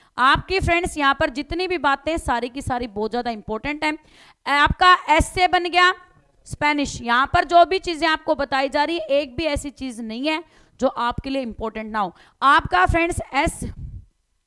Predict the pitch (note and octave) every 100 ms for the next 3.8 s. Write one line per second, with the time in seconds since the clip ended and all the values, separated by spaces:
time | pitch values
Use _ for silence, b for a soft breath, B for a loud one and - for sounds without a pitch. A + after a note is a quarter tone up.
0 | _ - - D4+ D#4 D#4 D#4 E4+ - C#4
1 | C4+ A3+ - - b b b b A#3+ C#4+
2 | - D#4+ E4+ E4+ E4 D#4+ E4 D#4+ F#4 -
3 | _ - - - C#4 C4+ B3